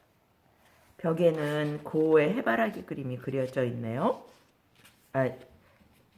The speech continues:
걸려져 있네요. 전기 쓰는 법도 알려주고, 오!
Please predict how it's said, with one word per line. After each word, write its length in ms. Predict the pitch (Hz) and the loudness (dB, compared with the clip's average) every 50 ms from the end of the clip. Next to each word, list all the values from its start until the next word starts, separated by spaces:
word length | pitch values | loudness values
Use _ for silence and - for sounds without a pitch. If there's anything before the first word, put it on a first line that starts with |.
| - _ _ - - - - | -20 _ _ -20 -20 -18 -8
걸려져 440 | - 165 156 151 156 147 147 147 127 | 0 2 6 8 8 8 8 4 2
있네요. 680 | 120 110 113 110 113 113 113 120 160 233 480 523 - - - - _ _ _ _ _ _ _ - - - - _ _ _ _ _ _ _ _ _ _ _ _ _ _ - - - - - - _ _ - _ | 2 0 0 -2 -2 -2 -2 0 0 -2 -2 -4 -6 -14 -20 -20 _ _ _ _ _ _ _ -20 -20 -20 -20 _ _ _ _ _ _ _ _ _ _ _ _ _ _ -20 -20 -20 -20 -20 -20 _ _ -20 _
전기 300 | - 175 160 165 170 185 | -4 -4 -2 0 0 -2
쓰는 300 | 185 196 185 180 165 151 | -2 -2 -2 -2 0 0
법도 320 | 151 143 - - - 143 | 0 0 0 0 0 2
알려주고, 1300 | 135 123 123 127 135 131 127 - - 190 - - 120 117 117 113 113 117 117 117 117 156 - - - - _ _ | 2 2 2 4 2 2 2 0 -6 -8 -4 -2 0 0 0 0 0 -2 -2 -2 -2 -4 -8 -12 -18 -20 _ _
오! 460 | - 240 254 196 - - - - - | 2 4 6 6 4 4 0 -4 -12